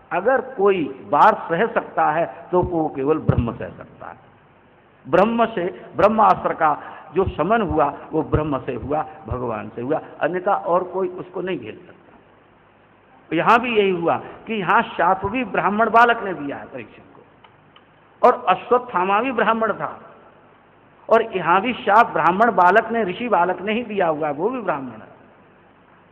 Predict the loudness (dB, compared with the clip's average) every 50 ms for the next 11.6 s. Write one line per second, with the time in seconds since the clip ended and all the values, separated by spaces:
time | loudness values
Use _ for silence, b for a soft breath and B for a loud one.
0 | _ _ _ _ _ _ _ 0 2 4 4 4 2 -2 0 2 2 2 2 0
1 | -4 -4 -4 -6 -6 -6 -6 -6 -6 -6 -6 -4 0 2 2 2 2 0 -4 -4
2 | -2 -2 -2 -2 -4 -8 -14 -20 -20 -20 -20 -20 -20 -20 -20 _ _ _ _ _
3 | _ _ _ _ _ -10 -2 0 0 2 2 0 -2 -2 -2 -4 -4 -2 -2 -2
4 | -2 -2 -2 -2 -2 -2 -2 -4 -6 -6 -8 -12 -20 -20 -20 -18 -10 -4 -2 0
5 | 0 0 0 -2 -2 -4 -4 -2 2 2 4 2 2 0 2 2 2 2 2 0
6 | -2 -2 -2 -2 -2 0 0 0 0 0 -2 -2 -4 -4 -8 -14 -20 -20 -12 -4
7 | 2 2 2 2 2 -2 -10 -4 -2 -2 0 2 2 2 4 4 2 0 0 -2
8 | 0 0 0 0 -2 -2 0 0 0 0 0 0 -2 0 2 4 4 4 4 4
9 | 2 2 2 0 -2 -4 -4 -6 -6 -4 -4 -4 -4 -4 -6 -8 -8 -8 -6 -6
10 | -8 -8 B B B B 0 0 2 4 4 4 2 2 -2 -6 -6 -6 -4 -4
11 | -2 -2 -2 -2 2 4 4 4 4 0 -6